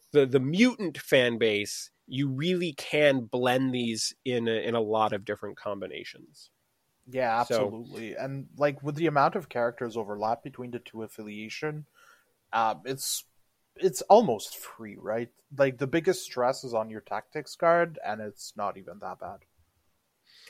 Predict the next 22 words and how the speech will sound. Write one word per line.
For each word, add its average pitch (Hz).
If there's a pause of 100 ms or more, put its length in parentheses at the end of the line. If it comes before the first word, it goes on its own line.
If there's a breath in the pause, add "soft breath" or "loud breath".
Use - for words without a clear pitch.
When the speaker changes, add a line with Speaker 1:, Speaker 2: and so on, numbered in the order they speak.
(460 soft breath)
Speaker 1:
So, 202 (260)
past 254 (160)
just 151
talking 147
about 120
the 107
leaders, 92 (420 soft breath)
which 147 (120)
of 156
the 139
affiliated 151
X-Men 98 (280)
do 120
you 131
find 117
that 107
you 113
are 107
playing 107
the 98
most 98
now? -